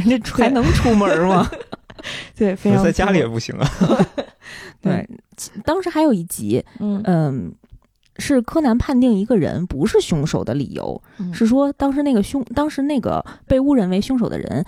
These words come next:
Speaker 1: 其实他不能靠近他们那个围栏，因为，因为那个围栏上面有尖尖的刺。
Speaker 2: 哦，对，
Speaker 1: 啊。
Speaker 2: 尖刺恐惧症是吧？
Speaker 1: 对，然后柯南跟大家讲的就是，因为他知道这个人，这个被诬陷的人是有尖状物恐惧症，
Speaker 2: 嗯。
Speaker 1: 所以他不可能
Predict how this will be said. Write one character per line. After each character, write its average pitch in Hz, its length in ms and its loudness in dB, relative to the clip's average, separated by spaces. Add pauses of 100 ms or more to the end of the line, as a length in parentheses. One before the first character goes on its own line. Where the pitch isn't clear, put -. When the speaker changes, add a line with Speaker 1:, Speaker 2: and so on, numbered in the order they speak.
(140)
Speaker 1:
其 - 160 0
实 269 120 2
他 - 240 -2
不 269 180 2
能 175 180 0
靠 247 280 0
近 208 380 0
他 - 140 -4
们 233 80 4
那 233 80 2
个 180 80 0
围 147 220 0
栏， 170 340 0
因 240 260 2
为， 226 120 -4
因 240 120 2
为 247 80 4
那 247 100 4
个 190 100 2
围 160 180 -4
栏 185 160 -2
上 220 120 0
面 196 120 0
有 - 100 -10
尖 226 180 2
尖 240 160 4
的 226 100 2
刺。 - 300 -6 (300)
Speaker 2:
哦， 226 280 -6
对， 196 160 -2
Speaker 1:
啊。 185 80 0
Speaker 2:
尖 240 120 0
刺 233 120 -2
恐 180 180 -8
惧 196 100 -2
症 226 200 0
是 185 80 -6
吧？ 185 160 -8
Speaker 1:
对， 269 200 4
然 208 120 2
后 277 80 2
柯 294 120 -2
南 269 160 2
跟 277 340 -2
大 254 140 -2
家 247 140 0
讲 - 260 -6
的 147 80 -8
就 190 140 -2
是， 185 100 -2
因 214 140 0
为 247 140 2
他 - 200 -4
知 247 160 -4
道 226 160 0 (300)
这 262 100 -2
个 214 120 4
人， 151 260 -2 (140)
这 254 100 -4
个 247 60 2
被 226 100 2
诬 240 160 0
陷 277 220 -2
的 135 100 -2
人 76 220 -6
是 - 120 -4
有 180 120 0
尖 269 240 0
状 269 200 4
物 214 140 4
恐 - 220 -10
惧 180 120 -2
症， 320 320 0
Speaker 2:
嗯。 214 240 -6
Speaker 1:
所 - 200 0
以 226 40 2
他 220 140 -4
不 254 160 0
可 196 140 0
能 101 200 -6